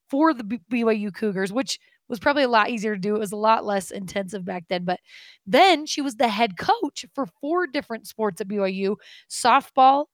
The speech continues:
field hockey, which I didn't even know they had a field hockey team, by the way, basketball, and volleyball from nineteen sixty-one to two thousand two.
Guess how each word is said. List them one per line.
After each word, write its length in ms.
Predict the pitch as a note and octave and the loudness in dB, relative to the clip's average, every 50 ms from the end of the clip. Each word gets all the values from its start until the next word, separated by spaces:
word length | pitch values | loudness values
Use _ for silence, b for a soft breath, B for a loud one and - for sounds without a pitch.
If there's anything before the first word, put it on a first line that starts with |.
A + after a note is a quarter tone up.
| _ _ | _ _
field 340 | - - D4 F4+ F#4+ F#4 - | -6 -2 0 2 2 2 0
hockey, 540 | A#3 G3+ G3+ F#3+ E3+ - G3+ G3 A3 B3 - _ _ _ - | 0 2 2 0 0 -2 -6 -6 -6 -8 -10 _ _ _ -8
which 180 | D#4 D#4+ - | -6 -4 -2
I 80 | F#4+ G4+ | -2 -2
didn't 160 | G4 F#4+ F#4 | -2 -4 -6
even 180 | F4+ F4 D#4+ C4 | -6 -6 -4 -2
know 140 | A#3 A3+ A3+ | -2 -2 -2
they 100 | A#3 G3 | 0 -2
had 140 | F#3 F3+ | -2 -4
a 20 | F3 | -4
field 240 | E3 - G#3 G3 F3+ | -8 -8 -8 -4 -4
hockey 240 | F3+ F3+ - G3+ | -4 -6 -6 -10
team, 160 | E3+ F3+ G3 F#3 | -14 -14 -14 -14
by 80 | F#3+ | -12
the 80 | F#3 F3+ | -12 -12
way, 80 | E3+ - B B B B B B - | -14 -14 B B B B B B 0
basketball, 760 | G3 A3 A#3 C#4+ C#4 - C#4+ D4 A#3 B3 A#3+ A#3 A#3 A#3 - _ _ _ _ - | 4 4 4 4 2 -2 -4 2 4 6 8 8 6 4 0 _ _ _ _ -4
and 240 | A3 G#3 A#3 B3 A3+ | -2 -2 -2 0 0
volleyball 500 | G3 G#3 G3+ G3+ G3+ F3+ F#3 F3 E3+ - | 2 2 4 2 2 2 2 2 2 0
from 160 | - G#3 G3 | -4 -6 -2
nineteen 260 | G3 G3 A3 G#3+ F3+ F#3 | -2 -4 -4 -6 -10 -14
sixty-one 400 | - - F#3 - G#3+ G#3 G#3 G3+ | -14 -14 -12 -10 -8 -6 -6 -8
to 60 | F#3 | -8
two 160 | E3+ A3 G#3 | -8 -8 -4
thousand 320 | - G3+ G3 F3+ F3+ F3+ | -2 -2 -2 -2 -4 -8
two. 280 | E3+ - G3+ F3+ F3 | -6 -4 -4 -4 -4